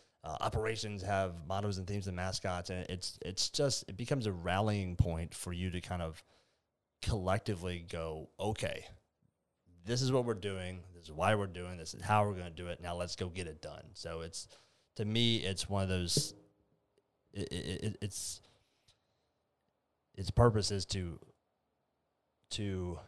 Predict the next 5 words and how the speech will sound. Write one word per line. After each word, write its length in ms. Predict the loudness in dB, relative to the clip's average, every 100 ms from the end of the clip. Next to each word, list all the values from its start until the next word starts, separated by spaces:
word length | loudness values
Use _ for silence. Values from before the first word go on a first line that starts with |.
| -14
um, 480 | -6 -4 -2 -4 -6 -14 _ _ _ _ -6 -6 -6
catalyze 760 | -4 -2 0 0 -2 -2 -8 -10
all 340 | -4 0 2 0
of 120 | -2
us 360 | -4 -2 -4